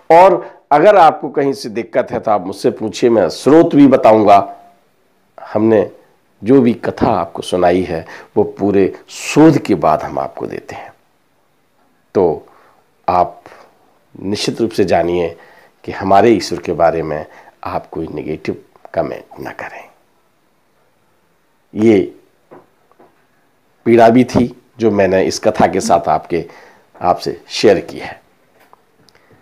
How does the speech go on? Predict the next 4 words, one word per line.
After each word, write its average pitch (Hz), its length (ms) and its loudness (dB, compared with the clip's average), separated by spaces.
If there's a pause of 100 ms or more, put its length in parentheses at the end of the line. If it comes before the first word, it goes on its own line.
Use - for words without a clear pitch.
(300)
मित्रों, 123 340 4 (920)
कथाओं 123 380 2
का 98 140 2
सिलसिला - 1040 0